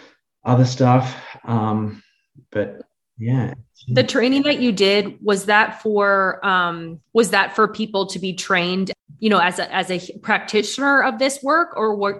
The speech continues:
Speaker 2: or was it, like, a workshop that you were doing it for yourself?
Speaker 1: Um, it was practitioner, but you do it for yourself as well. You, you can't not live it. Um, and I've since done Peter Levine's somatic experiencing training,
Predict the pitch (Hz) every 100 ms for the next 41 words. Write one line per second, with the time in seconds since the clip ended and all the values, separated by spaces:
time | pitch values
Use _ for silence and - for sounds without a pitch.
0 | - 208 202 202 202 202 190 170 190 190
1 | - 180 180 - 170 185 165 165 151 180
2 | 175 175 175 160 156 156 - - 107 113
3 | 113 110 139 143 - 156 147 - 175 175
4 | 131 107 131 143 - 120 113 - - _
5 | _ _ _ 127 143 147 139 131 117 -
6 | 110 104 107 - 104 104 - - 101 101
7 | 98 120 127 107 104 101 98 101 95 90
8 | - _ _ _ _ _ _ - 95 95
9 | 92 - - 104 101 - 139 123 - 117
10 | 104 98 - 120 107 104 104 104 101 104
11 | 101 - - 107 95 92 107 101 - 101
12 | 101 - 104 101 107 98 95 92 90